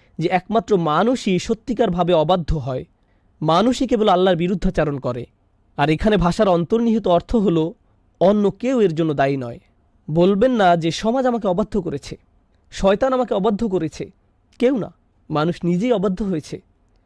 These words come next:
তারপর তিনি বলছেন, "ইন্নাল ইনসানা লিরব্বিহি লাকানুদ।" মানুষ আর তার রবের মধ্যকার সম্পর্কে বলা হয়েছে, সে খুবই অকৃতজ্ঞ, সে অবাধ্য হয়,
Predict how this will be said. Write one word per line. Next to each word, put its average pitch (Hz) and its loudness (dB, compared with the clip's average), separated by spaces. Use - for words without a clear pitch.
তারপর 190 0
তিনি 226 -2
বলছেন, 165 0
"ইন্নাল 175 2
ইনসানা 226 0
লিরব্বিহি 175 0
লাকানুদ।" 170 -2
মানুষ 170 2
আর 214 2
তার 190 2
রবের 170 4
মধ্যকার 214 0
সম্পর্কে 185 -2
বলা 165 2
হয়েছে, 190 2
সে - -4
খুবই 262 0
অকৃতজ্ঞ, 233 0
সে - -2
অবাধ্য 202 2
হয়, 165 2